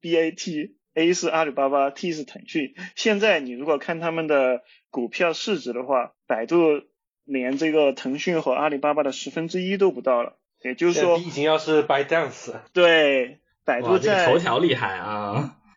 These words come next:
Speaker 1: 百度在移动系互联网时代落伍了，大家都用这些超级 app 去获取信息、跟人交流，百度见得不是那么相关了。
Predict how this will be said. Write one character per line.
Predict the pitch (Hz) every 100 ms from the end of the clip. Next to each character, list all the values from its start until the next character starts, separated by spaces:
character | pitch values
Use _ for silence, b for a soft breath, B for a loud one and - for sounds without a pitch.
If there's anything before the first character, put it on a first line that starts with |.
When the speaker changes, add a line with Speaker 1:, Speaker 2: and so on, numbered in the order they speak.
| _ -
Speaker 1:
百 | 131
度 | 165 180
在 | 196 175 147 117 -
移 | 151 151
动 | 196 180
系 | 208
互 | 190
联 | 190 135
网 | 123
时 | -
代 | 135 147
落 | 156 165
伍 | 123 104
了， | 123 123
大 | - 170
家 | 156 156
都 | 165
用 | 180 165 135 - B B _
这 | -
些 | 170 156
超 | - 180
级 | 160
app | 143 170 131 131
去 | 120 131
获 | 143
取 | 123
信 | 117 139 127
息、 | 131 123 -
跟 | - 139
人 | 120
交 | 135 131
流， | 123 - - _ -
百 | 113
度 | 131 147
见 | 139 165 143
得 | 120
不 | -
是 | 139 190
那 | 185
么 | 170
相 | 151 165 165
关 | 165 170
了。 | 143